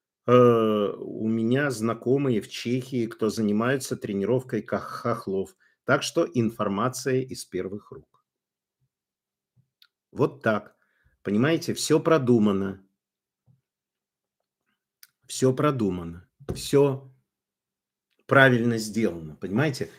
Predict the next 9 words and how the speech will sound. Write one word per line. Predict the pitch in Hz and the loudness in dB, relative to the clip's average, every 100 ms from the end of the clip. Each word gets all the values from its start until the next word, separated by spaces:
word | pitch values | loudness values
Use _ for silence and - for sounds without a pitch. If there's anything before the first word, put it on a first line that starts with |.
| - | -6
Это | 127 123 135 | 0 4 6
не | |
столько, | 131 143 147 - 101 92 | 6 4 4 4 2 0
как | 113 - | -6 -4
пишет | 120 104 - 107 | -4 -4 -2 0
он, | 92 82 | 0 -2
военная | 104 107 101 90 87 | 0 2 2 -2 -6
тренировка, | - 92 92 123 202 - 104 | -6 -4 0 4 4 2 -6
сколько | - 113 127 127 120 110 - | -4 0 0 2 0 0 -4